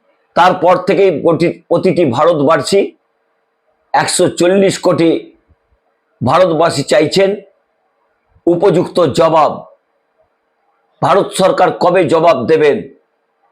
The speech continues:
কবে এই একশো চল্লিশ কোটির মানুষের যে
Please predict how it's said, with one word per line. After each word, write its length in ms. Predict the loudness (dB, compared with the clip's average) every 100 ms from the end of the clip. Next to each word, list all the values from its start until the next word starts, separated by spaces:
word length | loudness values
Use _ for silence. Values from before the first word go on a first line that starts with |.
| _ _ _ _ _ _ _ _ _
কবে 540 | 0 4 2 0 -6 -20 _ _
এই 140 | 0 0
একশো 340 | 0 -2 -2
চল্লিশ 440 | 0 0 2 0 0
কোটির 340 | -2 0 0
মানুষের 480 | 2 0 0 0 0
যে 440 | 0 0 -2 -6